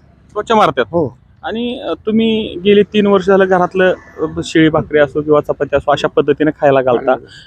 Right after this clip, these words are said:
Speaker 1: आणि हा टायमिंग किती असतं सकाळचं
Speaker 2: साडेआठ
Speaker 1: किंवा हे
Speaker 2: ते
Speaker 1: तुम्ही आल्यानंतर हे कावळे येतात, एकवटतात काय?
Speaker 2: साडेआठ ते नऊ पर्यंत मला बघितलं की कावळे गोळा होतात घरासमोर.
Speaker 1: काय करता तुम्ही? कावळे हात वर करता,
Speaker 2: हात वर
Speaker 1: कशा
Speaker 2: करता
Speaker 1: पद्धतीने
Speaker 2: की
Speaker 1: काय करता?
Speaker 2: आता हात वर केला की ती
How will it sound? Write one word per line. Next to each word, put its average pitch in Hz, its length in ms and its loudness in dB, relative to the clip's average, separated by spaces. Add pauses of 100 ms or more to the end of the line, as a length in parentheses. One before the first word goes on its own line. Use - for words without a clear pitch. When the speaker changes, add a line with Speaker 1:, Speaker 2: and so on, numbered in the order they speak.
Speaker 1:
आणि 170 160 0
हा 196 200 0 (300)
टायमिंग 190 320 4
किती 180 180 -4
असतं 151 200 0
सकाळचं 147 360 0
Speaker 2:
साडेआठ 160 120 2
Speaker 1:
किंवा 160 260 4
हे 156 200 2
Speaker 2:
ते 247 140 -8
Speaker 1:
तुम्ही 202 280 2
आल्यानंतर 180 520 2
हे 170 140 0
कावळे 170 320 2
येतात, 160 240 0 (180)
एकवटतात 151 440 -2 (100)
काय? - 80 -12 (180)
Speaker 2:
साडेआठ 170 440 2
ते 180 320 0
नऊ 175 140 4
पर्यंत 175 320 4
मला 170 180 2
बघितलं 175 320 2
की 180 100 0
कावळे 160 280 -2
गोळा 156 240 -2
होतात - 220 -12 (540)
घरासमोर. 131 440 0 (400)
Speaker 1:
काय 240 120 0
करता 202 220 0
तुम्ही? 160 220 2
कावळे 185 380 2 (280)
हात 185 240 0
वर 180 100 2
करता, 170 180 0
Speaker 2:
हात 180 160 0
वर 247 40 2
Speaker 1:
कशा 233 120 2
Speaker 2:
करता 214 120 2
Speaker 1:
पद्धतीने 202 300 0
Speaker 2:
की 339 60 4
Speaker 1:
काय 156 120 -4
करता? 135 240 -12
Speaker 2:
आता - 320 0
हात 202 180 0
वर 226 140 4
केला 233 220 2
की 233 120 0
ती 254 120 2